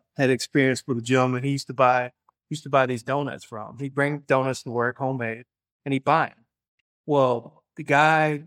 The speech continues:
drives a motorcycle, went home one day and, uh, got in a car crash and died. And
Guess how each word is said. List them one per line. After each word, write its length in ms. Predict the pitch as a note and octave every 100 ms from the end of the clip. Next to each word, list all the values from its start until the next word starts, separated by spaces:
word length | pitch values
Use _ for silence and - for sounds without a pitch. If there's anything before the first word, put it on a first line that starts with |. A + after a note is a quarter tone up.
| _ -
drives 300 | D3 C#3+ D3+
a 40 |
motorcycle, 680 | D3+ D3 C#3+ - C#3 C3+ C3+
went 180 | D3
home 180 | D3 D3
one 180 | D3 C#3
day 480 | C3+ C3 C3 C3 -
and, 340 | C#3 B2 A#2 A2+
uh, 120 | A#2
got 200 | B2 B2+
in 40 |
a 20 |
car 220 | - C#3 C3+
crash 260 | C3+ -
and 80 | B2
died. 300 | B2+ - - _ _ _ _ _ _ _ _
And 600 | - B2+ A#2+ A#2 A#2 A2+